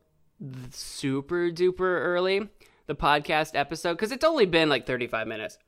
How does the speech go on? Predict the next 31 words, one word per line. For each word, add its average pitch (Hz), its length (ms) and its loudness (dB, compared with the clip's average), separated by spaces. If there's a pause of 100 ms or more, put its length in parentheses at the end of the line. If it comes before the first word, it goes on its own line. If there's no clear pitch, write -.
(1600)
Mm. 135 220 -8 (1400)
Sip, - 180 -20
sip, - 140 -16
sip, - 140 -20
sip. - 240 -16 (640)
That - 140 -12
A 120 120 -4
S 110 140 -10
M 113 80 -10
R 120 160 -4
right 117 180 -10
there. 87 200 -6 (240)
I - 20 -8
don't 220 100 4
wanna 190 120 4
entirely 139 480 2
end 127 120 -2
the 123 60 -4
show 120 380 -2 (580)
too 131 280 -2
early. 107 380 -4 (180)
I've 143 120 -2
got 247 200 0
some 185 200 0
news, 147 380 4
but 120 80 -4
I 123 80 0
don't 139 160 2
know 135 160 4
a 123 80 2
lot 120 420 0